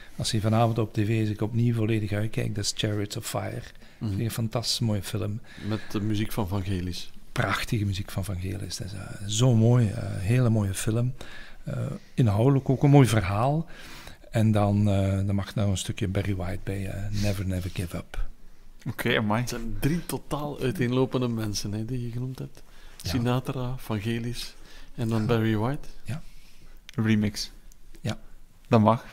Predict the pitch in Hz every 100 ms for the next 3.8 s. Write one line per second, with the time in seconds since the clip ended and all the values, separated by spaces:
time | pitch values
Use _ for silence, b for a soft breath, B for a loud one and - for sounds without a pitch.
0 | - - 104 107 104 110 151 - 147 -
1 | 147 143 147 - 135 131 143 120 117 -
2 | 110 101 98 - 101 104 98 98 90 92
3 | - - - - - 92 135 -